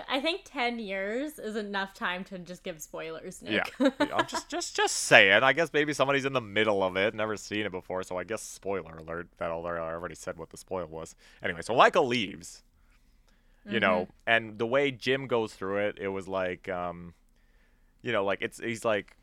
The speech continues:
Speaker 2: you know, when, you know, I'll, they're, like, you know, saying goodbye. It's really tearful and everything. And he's like, he's like, "No, no, this, this isn't goodbye." I'll tell you tomorrow at lunch.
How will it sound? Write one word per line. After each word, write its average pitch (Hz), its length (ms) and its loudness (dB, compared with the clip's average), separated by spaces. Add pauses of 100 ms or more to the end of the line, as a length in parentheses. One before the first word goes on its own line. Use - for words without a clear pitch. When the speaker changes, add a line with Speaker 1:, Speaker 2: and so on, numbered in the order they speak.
(100)
Speaker 2:
you 107 80 -10
know, 92 180 -4 (800)
when, 113 340 0 (140)
you 104 100 -8
know, 98 140 -2 (300)
I'll, 107 580 4 (420)
they're, 123 120 4
like, 120 200 2
you 117 80 0
know, 107 80 2
saying 113 220 -2
goodbye. 90 280 -2
It's 92 100 -4
really 107 140 -2
tearful 87 380 -10
and 85 80 -8
everything. 80 420 -14 (580)
And 87 400 -2
he's 92 180 -10
like, 87 320 -2 (180)
he's 98 160 -12
like, 90 220 -6
"No, 160 100 -2
no, 147 140 2
this, 98 80 -14
this 110 80 -10
isn't 107 260 -10
goodbye." 92 240 -6 (440)
I'll 107 60 0
tell 123 200 0
you 113 80 -2
tomorrow 104 320 0
at - 120 -2
lunch. 95 440 -4